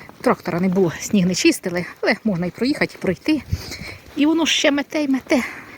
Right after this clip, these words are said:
До вечора намете, якщо ж не перестане. Ну, а мені ж, а мені треба стежку мами прокидати,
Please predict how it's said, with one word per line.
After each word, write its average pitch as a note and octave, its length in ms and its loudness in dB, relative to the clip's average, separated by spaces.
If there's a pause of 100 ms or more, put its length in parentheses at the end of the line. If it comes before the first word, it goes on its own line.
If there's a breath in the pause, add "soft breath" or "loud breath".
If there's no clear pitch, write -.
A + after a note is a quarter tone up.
(680 loud breath)
До A#3 60 -4
вечора A#3 400 -4
намете, A3 420 -2 (1000 loud breath)
якщо - 220 -4
ж - 60 -4
не G#3 60 -2
перестане. G#3+ 560 -2 (840 loud breath)
Ну, C4 60 2
а B3 40 4
мені B3+ 200 6
ж, - 180 -4
а B3 60 0
мені D4 140 4
треба G3+ 400 -2
стежку - 400 -4
мами A3 220 0
прокидати, - 680 2